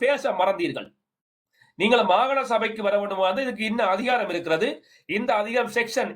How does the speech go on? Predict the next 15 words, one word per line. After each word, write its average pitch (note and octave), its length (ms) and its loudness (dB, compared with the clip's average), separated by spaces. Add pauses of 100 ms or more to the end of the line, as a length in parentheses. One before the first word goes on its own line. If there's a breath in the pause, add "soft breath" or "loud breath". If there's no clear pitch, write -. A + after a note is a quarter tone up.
இந்த, A3+ 140 -2 (480 loud breath)
இந்த A#3 140 0 (120)
சட்ட G#3 300 -2
விதிகள் A3+ 360 -2
இதை A#3 100 2 (100)
செய்து A3+ 260 0
முடிக்கலாம். F#3+ 400 -2 (380)
எனவே A#3 280 2
நான் A3+ 220 2
மத்தியுடன் G#3 440 0
இணைந்து G#3+ 300 0 (220)
இதனை G3+ 260 2
செய்து C4 320 -2
முடிப்பேன் A3 480 -2
என்கிற G3+ 220 0